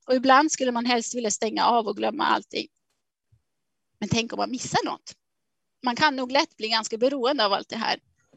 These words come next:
Det inser jag under våren, kanske för första gången någonsin. Dessutom har jag aldrig hittills varit intresserad av politik,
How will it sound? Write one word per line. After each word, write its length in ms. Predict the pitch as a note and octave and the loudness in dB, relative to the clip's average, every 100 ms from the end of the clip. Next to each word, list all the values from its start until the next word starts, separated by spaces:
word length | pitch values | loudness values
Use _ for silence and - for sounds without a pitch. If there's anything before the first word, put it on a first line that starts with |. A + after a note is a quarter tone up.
| _ - | _ 2
Det 80 | D#4+ | 4
inser 380 | E4 C4 B3+ B3 | 4 4 4 4
jag 220 | A#3+ A#3 | 4 2
under 180 | A#3+ A3+ | -2 2
våren, 420 | B3+ D#4 F#3+ - _ - | 4 4 2 -4 _ -2
kanske 240 | B3 B3 | -2 -2
för 80 | B3+ | -2
första 360 | - C4 - B3 | 0 2 0 0
gången 320 | D#4 C4+ B3 | 0 0 -2
någonsin. 580 | B3 G#3+ - B3+ G3 - _ _ _ _ _ _ _ _ _ - | -6 -4 -2 -2 -4 -10 _ _ _ _ _ _ _ _ _ -2
Dessutom 420 | C#4 D#4 - D4 | 2 2 2 4
har 80 | C#4+ | 6
jag 120 | - | 6
aldrig 360 | E4 A#3+ B3+ D#4+ | 4 4 2 0
hittills 320 | D#4+ A3+ A3 | 0 -2 0
varit 220 | G#3 G#3 | 0 0
intresserad 580 | G#3 F#3+ - A3 C4 F#3 | -6 -8 0 2 2 0
av 60 | |
politik, 560 | F#3 F#3+ F3+ - - | -4 -8 -8 -6 -8